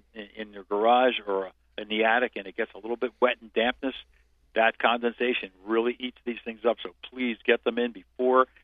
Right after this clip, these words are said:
hurricane season so your kids and grandkids can watch their dads and their grandmoms <laughs> on these tapes, and nothing is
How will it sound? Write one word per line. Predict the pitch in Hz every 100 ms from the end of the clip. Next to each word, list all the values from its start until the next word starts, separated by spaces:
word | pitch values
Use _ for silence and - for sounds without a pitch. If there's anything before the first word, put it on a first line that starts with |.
| _
hurricane | 131 135 - 110 98
season | - 101 104 - _ -
so | 110
your | 110 135
kids | 151 - 139 - -
and | 110
grandkids | 127 143 156 - 107 107
can | - 110
watch | 123 127 - - _ _
their | 135 170
dads | 147 123 123 117
and | 107
their | 107
grandmoms | 110 131 143 110 - -
<laughs> | 123
on | 160 131
these | 139 127 -
tapes, | 127 127 - _ _ -
and | 110
nothing | 113 127 -
is | 131